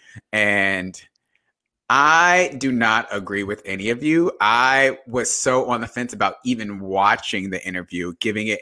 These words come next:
any, uh, a view, a like, anything on social media, giving her another view on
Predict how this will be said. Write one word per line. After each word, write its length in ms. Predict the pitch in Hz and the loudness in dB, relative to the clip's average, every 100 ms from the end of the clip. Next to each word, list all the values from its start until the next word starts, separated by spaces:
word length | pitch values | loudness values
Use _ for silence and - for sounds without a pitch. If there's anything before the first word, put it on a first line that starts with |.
| - | -4
any, 520 | 107 107 117 117 - - | -4 -2 -2 -4 -6 -2
uh, 140 | 104 - - | 0 0 -4
a 180 | 104 92 | -6 -4
view, 480 | 87 110 120 120 127 | -4 0 2 4 2
a 100 | 107 | -2
like, 460 | 92 98 101 104 - | -2 2 2 0 -4
anything 500 | 120 131 131 131 120 113 _ _ - | -4 -2 0 0 -2 -4 _ _ -6
on 200 | 113 104 | -6 -4
social 340 | - 113 - | -4 -4 -4
media, 480 | 107 117 123 123 117 | -2 0 2 2 2
giving 300 | 117 113 110 | 0 -2 -2
her 220 | 107 107 | 0 0
another 640 | 104 107 107 107 101 98 - _ _ _ _ _ _ _ | 0 -2 -2 -2 -2 -6 -10 _ _ _ _ _ _ _
view 480 | 101 110 120 123 127 | -4 0 2 2 -2
on 480 | 104 107 101 98 92 | -4 -2 -2 -4 -8